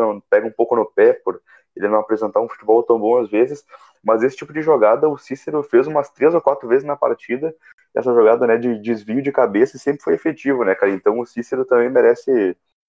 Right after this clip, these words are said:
não digo que um destaque, mas também, né, merece esse, ser citado, né, porque aquela assistência pro primeiro gol foi muito,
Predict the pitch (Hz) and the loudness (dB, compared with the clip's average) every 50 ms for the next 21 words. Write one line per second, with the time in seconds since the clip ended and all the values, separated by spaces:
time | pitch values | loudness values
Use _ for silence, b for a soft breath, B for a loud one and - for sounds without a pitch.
0 | _ _ _ _ _ _ _ _ _ _ - - 113 113 110 110 123 131 139 135 | _ _ _ _ _ _ _ _ _ _ -8 -2 -2 -2 0 0 0 0 0 0
1 | 143 139 135 123 127 - - - 104 107 131 - - 131 113 110 - - 110 107 | 0 0 0 -2 -6 -12 -4 -2 -2 -2 -2 -4 -4 -4 -4 -4 0 0 0 0
2 | 113 123 123 120 120 120 110 107 113 117 117 - 123 - - - 131 127 123 123 | 0 0 0 0 2 4 4 6 6 4 2 0 -6 -6 -2 -2 -2 0 0 0
3 | 120 113 - - 131 - - - _ - 120 120 123 117 107 98 98 98 98 104 | -2 -4 -2 -2 -4 -4 -4 -14 _ 0 2 2 2 2 0 -2 -2 -2 -2 -4
4 | 101 107 104 101 - 104 107 113 117 - 117 - - - 202 120 - - - - | -4 -4 -4 -2 0 2 2 2 0 -2 -14 -8 -4 -4 -4 -4 -6 -8 -6 -6
5 | 117 - - 113 113 113 113 104 104 - - 131 113 107 117 117 - 135 131 131 | -8 -10 -6 -4 -2 -2 -2 -2 -2 -4 -2 -4 -6 -6 -6 -6 -4 -2 0 2
6 | 127 123 113 110 | 2 2 0 -2